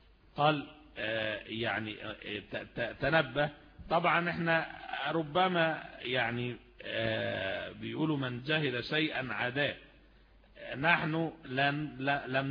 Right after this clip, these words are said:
نلمس بقوة أثر علماء اللغة اللي أشار إليهم العلامة محمود شاكر في، في النهضة الإسلامية، لكن بلا شك لمسنا أثر محمد بن عبد الوهاب اللي باقي إلى يومنا هذا، وأثر الشوكاني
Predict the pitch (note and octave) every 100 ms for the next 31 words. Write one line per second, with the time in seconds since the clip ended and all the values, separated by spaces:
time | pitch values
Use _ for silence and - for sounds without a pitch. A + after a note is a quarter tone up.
0 | D#3+ G#3 G3 F3+ - C3+ C#3+ - F#3+ G3
1 | F3+ F3 - - - - - - F#3 -
2 | D#3+ C3+ C#3 C3+ D3 E3+ D#3+ C3+ D3 C#3+
3 | D3+ D3 - - - - G#2+ A2+ G#2 A2+
4 | C#3+ D#3 B2+ A2 B2+ D3 C3+ B2+ - -
5 | G2 F#2 G2 A2 C3 A#2+ G#2+ A#2+ B2+ -
6 | C3+ B2 B2+ A#2 - - - - - -
7 | - A#2 A#2+ - - - A#2+ A#2+ A2+ A#2+
8 | E3 E3 C#3 A2 A#2+ - A2+ A2+ G2 F#2+
9 | - A#2+ C3 C#3 F3+ F#3+ - C#3 D3 F#3
10 | F3+ F3 D#3+ - - - - - - F3
11 | E3 C#3+ B2 F3 E3 C#3+ C3 B2 A#2+ B2
12 | C3 D3+ D#3 - A2 G#2+ G#2+ C3 D3 B2
13 | A2+ B2 D3 C3+ C3+ D#3 D3+ D3 - -
14 | - A2 E3 F3 D#3+ C#3+ D3 C#3 - G3+
15 | D3+